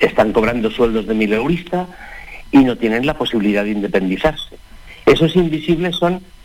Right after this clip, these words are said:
esos campesinos que tenéis, por ejemplo, en Canarias,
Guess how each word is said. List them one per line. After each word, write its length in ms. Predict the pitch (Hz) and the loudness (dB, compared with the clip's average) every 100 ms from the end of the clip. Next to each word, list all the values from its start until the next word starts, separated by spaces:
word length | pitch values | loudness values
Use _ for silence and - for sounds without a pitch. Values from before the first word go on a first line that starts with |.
| - - - | -20 -20 0
esos 420 | 147 143 - 139 - | 2 4 2 -4 -2
campesinos 720 | 139 143 135 135 156 151 - | 0 0 -2 2 2 2 -2
que 100 | 127 | 0
tenéis, 280 | 120 131 - | 0 -2 0
por 160 | 135 | 0
ejemplo, 360 | 123 143 135 143 | 2 -2 0 0
en 120 | 143 | 0
Canarias, 560 | 147 143 156 147 156 | -2 -2 -2 -2 -4